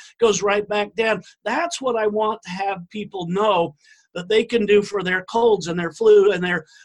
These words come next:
their gut problems and their surface wounds. And, you know, all these different things are going to be under your pre-treatment before you have to go to a doctor. And most of the times you're gonna find your body can heal itself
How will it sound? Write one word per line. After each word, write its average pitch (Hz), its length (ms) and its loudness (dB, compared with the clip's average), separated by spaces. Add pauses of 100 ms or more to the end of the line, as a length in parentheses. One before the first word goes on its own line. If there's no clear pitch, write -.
their 185 140 -6
gut 202 340 0
problems 180 580 0
and 185 160 -4
their 180 160 -2
surface 240 640 0
wounds. 196 460 0
And, 196 160 -2
you 214 60 -2
know, 220 160 -2
all 233 240 -2
these 277 160 0
different 220 340 -2
things 254 340 -4 (460)
are 226 160 0
going 240 300 4
to 233 100 2
be 214 180 -2
under 196 240 0
your 196 840 0 (480)
pre-treatment 247 1160 0
before 233 360 0
you 208 140 0
have 185 240 -4
to 202 100 -12
go 180 160 -4
to 170 160 -4
a 165 60 -4
doctor. 180 520 -2 (440)
And 170 80 -10
most 269 300 -2
of 311 80 -6
the 302 80 -2
times 185 420 -4
you're 175 120 -8
gonna 180 160 -4
find 202 360 -2 (280)
your 170 120 -8
body 226 360 2
can 185 200 -8
heal 202 400 -2
itself 214 580 0